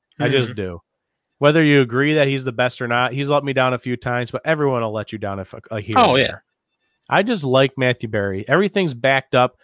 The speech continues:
Speaker 1: He writes good articles. It's, he
Speaker 2: Mm-hmm.
Speaker 1: does it in a fun way. He has a fun show now
Speaker 2: Yeah.
Speaker 1: with, like, puppets. I don't
Speaker 2: <laughs> Yep.
Speaker 1: <laughs> it's, it's a good time. So I
Speaker 2: Yeah.
Speaker 1: normally go to Matthew, and every single week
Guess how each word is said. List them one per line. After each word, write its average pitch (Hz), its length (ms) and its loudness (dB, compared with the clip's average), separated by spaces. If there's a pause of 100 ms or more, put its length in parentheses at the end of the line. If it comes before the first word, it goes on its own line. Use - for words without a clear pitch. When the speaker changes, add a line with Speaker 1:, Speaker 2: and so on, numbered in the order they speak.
(120)
Speaker 1:
He 120 100 -6
writes 139 340 -2
good 131 220 0
articles. 123 560 0
It's, - 200 -8
he 123 80 -12
Speaker 2:
Mm-hmm. 127 140 -4
Speaker 1:
does 147 180 2
it 151 60 -2
in 135 60 -2
a 127 80 0
fun 127 320 0
way. 120 200 0
He 127 60 -2
has 147 140 0
a 123 40 -2
fun 131 280 0
show 123 420 2
now 123 460 0
Speaker 2:
Yeah. 113 320 0
Speaker 1:
with, 117 100 -2
like, 117 240 0 (140)
puppets. - 640 -2 (120)
I 120 140 -2
don't 123 180 0
Speaker 2:
<laughs> 180 200 2 (200)
Yep. 160 120 2 (100)
Speaker 1:
<laughs> 175 120 2 (180)
it's, 208 360 0 (520)
it's 196 160 0
a 247 60 -4
good 247 260 -8
time. 226 320 2 (220)
So 127 120 0
I 226 80 6
Speaker 2:
Yeah. 285 60 2
Speaker 1:
normally 233 320 0
go 175 180 4
to 147 80 4
Matthew, 120 520 -2
and 135 200 -6
every 202 320 0
single 156 480 0
week 117 260 0